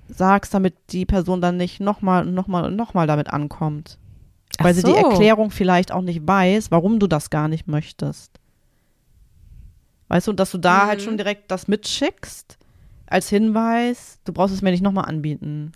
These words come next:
Speaker 2: Aha.
Speaker 1: Könnte vielleicht unterbewusst auch so
Speaker 2: Und
Speaker 1: sein.
Speaker 2: ich wollte sagen, dann war's aber sehr unterbewusst, weil
Speaker 1: Mhm.
Speaker 2: diesen Gedanken hatte ich jetzt zum Beispiel noch gar nicht.
Speaker 1: Ja, siehst du mal. Das ist außer alles, was mein Gehirn rauskommt. So.
Speaker 2: Too much.
Speaker 1: <laughs>
Speaker 2: Too
Speaker 1: Ja.
Speaker 2: much.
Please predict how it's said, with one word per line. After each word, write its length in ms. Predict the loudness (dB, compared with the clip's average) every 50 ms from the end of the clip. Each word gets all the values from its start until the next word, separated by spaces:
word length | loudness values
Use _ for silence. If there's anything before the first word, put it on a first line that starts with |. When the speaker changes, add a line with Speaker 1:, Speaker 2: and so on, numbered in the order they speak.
| _
Speaker 2:
Aha. 500 | -8 -6 -4 -2 0 0 0 0 -2 -4 -8 _ _ _ _ _ _ _ _ _ _ _ _
Speaker 1:
Könnte 300 | -4 -2 -2 -2 -4 -6
vielleicht 280 | -8 -4 -4 -4 -4 -4
unterbewusst 500 | -6 -8 -6 -4 -4 -4 -6 -6 -8 -6
auch 140 | -6 -6 -6
so 160 | -8 -10 -12
Speaker 2:
Und 60 | -8 -8
Speaker 1:
sein. 80 | -6
Speaker 2:
ich 60 | -2
wollte 140 | -2 -2 -2
sagen, 140 | 0 -2 -2
dann 160 | -2 0 0
war's 180 | 0 0 2 0
aber 180 | 2 2 2
sehr 220 | 4 4 4 4 2
unterbewusst, 580 | 0 0 0 2 2 2 2 2 0 0 2
weil 100 | 2 2
Speaker 1:
Mhm. 20 | 2
Speaker 2:
diesen 180 | 0 0 -2
Gedanken 520 | -2 -2 -2 -2 -2 0 0 0 0 0 0
hatte 160 | -2 -2 -2
ich 100 | -2 -2
jetzt 340 | -2 -2 -2 -4 -8 -14 -6 -2
zum 120 | 2 2
Beispiel 240 | 2 2 2 2 2
noch 160 | 2 2 2
gar 200 | 4 4 4 4
nicht. 200 | 2 0 -2 -2
Speaker 1:
Ja, 280 | -2 -2 0 0 -2 -2 -6
siehst 240 | -8 -10 -10 -8 -8
du 40 |
mal. 180 | -6 -6 -6 -6 -8 -14 -14 -12 -12 -12 -10 -12 -12 -10
Das 140 | -12 -12
ist 160 | -12 -10 -8 -6
außer 340 | -6 -4 -2 -2 -2 0
alles, 220 | 0 0 2 2 2
was 120 | 2 2
mein 200 | 2 0 0 0
Gehirn 320 | 0 4 6 6 6 4 4
rauskommt. 580 | 0 -2 -2 0 2 2 4 4 4 2 2
So. 300 | 2 4 6 6 6 6 4 0 _
Speaker 2:
Too 320 | -10 -4 -2 0 0 0 0
much. 580 | 0 0 0 0 0 -2 -4 -6 -6 0 4 6 6 6 4
Speaker 1:
<laughs> 120 | 2 -4 -6
Speaker 2:
Too 120 | -2 0 2
Speaker 1:
Ja. 180 | 2 2 2
Speaker 2:
much. 420 | 2 0 0 -2 -4 -8 -16 -20